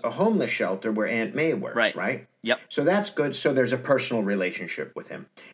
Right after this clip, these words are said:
Speaker 1: And then he's a crime boss a la Kingpin, right? That's more of his thing, right?
Speaker 2: Yeah.
Speaker 1: And he has some abstract power. He has strength. He has healing powers. It's a kind of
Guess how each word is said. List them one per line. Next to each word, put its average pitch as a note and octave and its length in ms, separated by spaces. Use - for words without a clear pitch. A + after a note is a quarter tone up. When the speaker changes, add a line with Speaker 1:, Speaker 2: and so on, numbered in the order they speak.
Speaker 1:
And A#2 200
then B2+ 580
he's C3 340
a B2+ 40
crime D#3 440
boss A2+ 440
a A2 220
la F#2 440
Kingpin, G#2 640
right? F2 340
That's G#2 240
more G2+ 280
of F2+ 100
his F#2+ 140
thing, C#2+ 360
right? G2 280
Speaker 2:
Yeah. B2 340
Speaker 1:
And - 140
he A3+ 100
has G3+ 160
some E3 360
abstract C#3 580
power. A#2+ 280
He C#3 80
has C3+ 160
strength. C#3 640
He B2+ 100
has A2+ 160
healing D3+ 400
powers. B2+ 420
It's B2+ 120
a B2 40
kind B2 320
of G#2 320